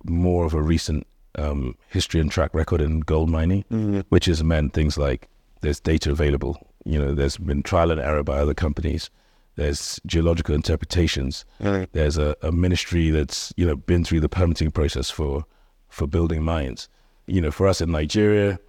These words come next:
Speaker 1: you know, the mining sector in Nigeria largely been neglected for fifty, sixty years because of the pre-, uh, prevalence of oil and gas.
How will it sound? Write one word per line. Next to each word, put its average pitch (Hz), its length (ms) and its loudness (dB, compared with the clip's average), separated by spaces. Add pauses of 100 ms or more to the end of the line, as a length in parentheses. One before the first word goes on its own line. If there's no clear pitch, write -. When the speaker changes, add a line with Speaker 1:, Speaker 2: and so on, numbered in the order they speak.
(360)
Speaker 1:
you - 80 -6
know, 82 120 2
the 78 360 0
mining 90 280 2
sector 85 300 0
in 82 80 0
Nigeria 82 380 0 (180)
largely 90 500 2
been 80 280 0
neglected 80 420 2
for 76 220 0
fifty, - 320 -4
sixty - 320 -4
years 80 360 0 (540)
because - 200 -4
of 76 80 -4
the 71 100 -2
pre-, 78 180 -4 (280)
uh, 73 260 0 (500)
prevalence 85 460 2
of 76 120 -2
oil 80 180 0
and 78 100 0
gas. - 340 0